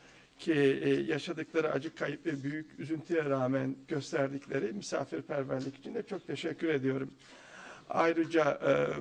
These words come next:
bugün sabah öğrendim, dün bizim güvenliğimizden sorumlu bir, e, güvenlik memurunun da hayatını kaybettiğini, e, duydum. Buna da çok üzüldüm.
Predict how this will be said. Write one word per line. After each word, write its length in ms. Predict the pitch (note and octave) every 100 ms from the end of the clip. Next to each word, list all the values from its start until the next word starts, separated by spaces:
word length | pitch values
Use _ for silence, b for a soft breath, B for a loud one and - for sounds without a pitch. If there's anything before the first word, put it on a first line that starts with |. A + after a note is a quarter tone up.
| C#3
bugün 160 | D3 D3+
sabah 440 | D#3+ D3+ D3+ D3
öğrendim, 420 | C#3+ C#3+ F3+ G3+ B B B -
dün 200 | D#3 C3+
bizim 260 | C#3+ E3
güvenliğimizden 880 | C#3+ D3 C#3 C#3+ C#3+ C3+ C3 D3 D3
sorumlu 540 | D3+ - C#3+ D3 D3+ C#3+
bir, 380 | C#3 C#3 - -
e, 420 | D3 C#3+ C#3+ C#3+ C#3+
güvenlik 440 | D3 C3+ C#3 C3+
memurunun 420 | C#3 C3+ C3+ C#3
da 80 | C#3+
hayatını 480 | C#3 C#3 C3+ D#3 D3+ -
kaybettiğini, 720 | C#3+ C#3 C#3 - C#3 C#3 C3+
e, 600 | C#3+ C#3 C#3+ D#3 - -
duydum. 360 | D#3 C#3+ F#3+ F#3+ -
Buna 200 | C#3+ C#3+
da 120 | C#3
çok 220 | D3 C#3
üzüldüm. 480 | E3 C#3 C#3 D#3+